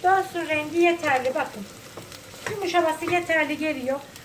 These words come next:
Burada bir yemek kaşığı çok fazla dolu değil. Domates salçam var. Bir yemek kaşığı, e, biber salçam var arkadaşlar. İkisini de koyuyorum.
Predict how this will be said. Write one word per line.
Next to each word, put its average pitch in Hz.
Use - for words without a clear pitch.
Burada 403
bir 427
yemek 370
kaşığı 349
çok 453
fazla 339
dolu 349
değil. 311
Domates 403
salçam 359
var. 330
Bir 392
yemek 359
kaşığı, 349
e, 233
biber 370
salçam 349
var 277
arkadaşlar. 254
İkisini 370
de 277
koyuyorum. 370